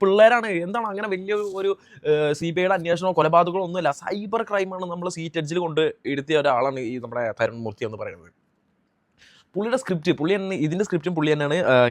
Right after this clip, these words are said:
കെ ആർ സുനിലും തരുൺ മൂർത്തി കൂടിയിട്ടാണ് ഇതിൻ്റെ സ്ക്രിപ്റ്റ് എഴുതിയിട്ടുള്ളത്. നല്ല അടിപൊളി, ഏഹ്, ഇതാണ് സ്ക്രീൻ പ്ലേ ആണ്, ഡയലോഗും എന്നൊക്കെ പറഞ്ഞ നല്ല കിണ്ണം കാച്ചി ഡയലോഗ്സ്. അപ്പോൾ ഇതൊക്കെ പറ-, പണി അറിയുന്നവൻ്റെ അടുത്ത് കൈ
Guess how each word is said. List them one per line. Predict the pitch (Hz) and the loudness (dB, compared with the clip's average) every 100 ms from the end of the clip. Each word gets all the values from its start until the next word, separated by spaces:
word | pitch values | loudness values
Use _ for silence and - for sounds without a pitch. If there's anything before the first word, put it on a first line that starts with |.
| - | 2
കെ | 139 160 | 2 2
ആർ | - | 0
സുനിലും | 139 147 247 - | -4 -4 -4 -2
തരുൺ | 135 139 | -2 -2
മൂർത്തി | 139 131 139 | -6 -4 -6
കൂടിയിട്ടാണ് | 127 127 | -4 -4
ഇതിൻ്റെ | 123 135 | -4 -4
സ്ക്രിപ്റ്റ് | 120 - 131 | -4 -4 -4
എഴുതിയിട്ടുള്ളത്. | 113 123 123 160 _ _ _ _ - | -4 -6 -6 -8 _ _ _ _ -6
നല്ല | 311 | -6
അടിപൊളി, | 233 - 294 294 269 233 - | -4 -6 -8 -8 -8 -6 -2
ഏഹ്, | 156 156 139 - | 0 0 -4 -2
ഇതാണ് | 151 135 107 | 0 0 -4
സ്ക്രീൻ | - 151 147 | -4 -4 0
പ്ലേ | 151 127 | 0 -2
ആണ്, | 98 - 147 160 | -4 -14 -8 0
ഡയലോഗും | 196 214 214 220 208 165 | 2 2 0 -2 -8 -8
എന്നൊക്കെ | 190 190 185 | -8 -6 -6
പറഞ്ഞ | 175 175 | -4 -6
നല്ല | 175 180 - _ _ - | -8 -10 -12 _ _ -14
കിണ്ണം | 202 220 226 185 | -10 -6 -4 -2
കാച്ചി | 180 131 | 0 0
ഡയലോഗ്സ്. | 107 104 - _ _ _ _ _ _ _ _ _ _ | -2 -6 -12 _ _ _ _ _ _ _ _ _ _
അപ്പോൾ | - 220 | -8 -6
ഇതൊക്കെ | 160 247 294 262 | -6 -8 -8 -6
പറ-, | 262 - - | -6 -6 -4
പണി | 185 220 269 | -2 0 -2
അറിയുന്നവൻ്റെ | 247 247 240 240 | -2 -2 -4 -4
അടുത്ത് | 226 | -6
കൈ | 226 | -4